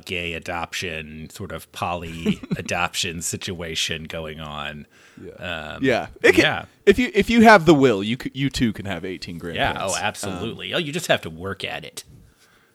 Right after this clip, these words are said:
Speaker 1: Come on.
Speaker 2: <laughs>
Speaker 1: Um, Paul, I, I, uh, you know, I'm, I probably have this. How much, how many vinyl albums do you have,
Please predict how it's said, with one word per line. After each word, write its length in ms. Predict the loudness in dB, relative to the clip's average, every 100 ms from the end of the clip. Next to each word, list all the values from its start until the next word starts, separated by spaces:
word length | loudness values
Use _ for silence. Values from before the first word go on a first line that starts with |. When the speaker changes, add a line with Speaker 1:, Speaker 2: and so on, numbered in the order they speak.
| _
Speaker 1:
Come 160 | -8 -4
on. 400 | -4 -4 -4 -4
Speaker 2:
<laughs> 340 | -4 -6 -2
Speaker 1:
Um, 200 | 0 0 2
Paul, 240 | 4 6
I, 600 | 6 4 2 2 2 -2 -8 -6
I, 20 |
uh, 440 | -2 0 0 0 -2 -8 _ -4
you 100 | 0
know, 160 | 2 2
I'm, 420 | 2 0 -6 -8 -12 _ _ _ _ _ -20 -20 -20 -6
I 80 | -2
probably 340 | 0 -2 0
have 220 | 2 2
this. 240 | 0 -4 -2
How 160 | 0 2
much, 240 | 2 2
how 100 | 2
many 160 | 4 2
vinyl 400 | 4 4 4 2
albums 320 | 2 0 -4
do 100 | -8
you 120 | -8
have, 540 | -8 -8 -10 -12 -14